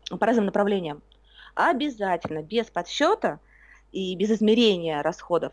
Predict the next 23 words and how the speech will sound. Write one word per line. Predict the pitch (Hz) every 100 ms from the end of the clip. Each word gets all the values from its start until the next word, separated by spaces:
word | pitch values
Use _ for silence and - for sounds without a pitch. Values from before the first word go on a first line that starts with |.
| -
э, | 92 -
управлять | - 196 208 359 370
ими | - 226
не | 185 339
получится. | 180 180 302 - 233 - 143 - - - - - -
А, | - 185
но, | 208
думаю, | 226 359
тут | 370 330
мы | 214
делаем | 247 240
тоже | 220 208
важную | 208 202
такую | 196 208 208
вещь, | 254 -
что | 190
среди | - 180 214
всех | - 202
категорий | - 190 190
расходов | 190 202 - 339 226
выделяем | 196 220 220 202 185
те, | - 269 294
которые | 190 - 190 185 180 180 180